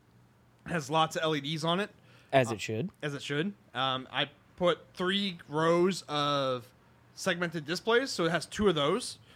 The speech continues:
Speaker 1: So it's, uh, excuse me, it has, uh, six basically blocks of four digits
Speaker 2: Okay.
Speaker 1: that are alphanumeric. Um, I'm still trying to tweak the idea of the custom L E D segmented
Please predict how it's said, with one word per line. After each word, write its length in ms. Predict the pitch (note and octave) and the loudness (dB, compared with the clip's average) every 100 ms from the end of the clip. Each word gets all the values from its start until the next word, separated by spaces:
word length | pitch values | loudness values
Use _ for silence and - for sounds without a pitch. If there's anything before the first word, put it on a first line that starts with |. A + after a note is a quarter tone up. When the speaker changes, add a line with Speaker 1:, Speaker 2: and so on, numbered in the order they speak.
| _ _ _ | _ _ _
Speaker 1:
So 140 | - C#3+ | -6 -6
it's, 200 | - - _ _ - - - _ _ _ _ | -8 -20 _ _ -20 -20 -20 _ _ _ _
uh, 60 | D#3+ | -6
excuse 360 | D3+ - G#3+ C3+ | -4 -4 -6 -2
me, 180 | F3+ - - - | -4 -4 -16 -10
it 60 | - | 0
has, 240 | E3+ D#3+ | 0 4
uh, 240 | E3 D3+ - - | 2 2 -4 -16
six 540 | - - A#3 - - - - _ | -14 -2 0 0 -6 -8 -16 _
basically 300 | F3+ F3+ G3 | -4 -4 -4
blocks 560 | E3+ D#3+ E3+ E3 - - D#3+ | -4 0 2 2 -2 -10 -6
of 160 | D3 | -6
four 640 | - F3+ E3 D#3+ D#3+ D#3+ D#3 - _ | -4 -2 2 4 4 2 -4 -20 _
digits 580 | C#3+ D#3+ A#2 C#3 - - _ | -4 -4 -4 -10 -12 -18 _
Speaker 2:
Okay. 240 | C#3+ C#3+ C#3 | 2 6 4
Speaker 1:
that 140 | C#3+ | 4
are 100 | D3+ | -2
alphanumeric. 540 | D#3+ E3+ D#3 C3 C#3+ G3 - _ - - - _ _ | -2 -4 -2 -2 -2 -4 -16 _ -20 -20 -20 _ _
Um, 460 | C3+ C#3 C3+ B2 G#2 - _ _ _ _ _ _ | -2 0 0 -2 -8 -14 _ _ _ _ _ _
I'm 140 | D3+ D3+ | -6 -6
still 260 | - G#3 | 4 4
trying 320 | F#3+ G3+ G3 | 4 2 2
to 60 | E3+ | 0
tweak 240 | - G3+ | -4 -4
the 160 | - E3+ | -2 0
idea 400 | E3 D3+ D3+ F3 | 0 2 0 2
of 280 | F3+ D3+ C3 | 2 0 -2
the 180 | C3 A#2+ | -8 -10
custom 520 | - D#3+ D3 - D#3 D3+ | -8 -6 -6 -2 -2 -2
L 160 | C#3+ C#3+ | -4 -6
E 80 | C3+ | -6
D 140 | D3 | -6
segmented 540 | - C#3 C#3+ D3 D#3+ | -6 -8 -8 -8 -10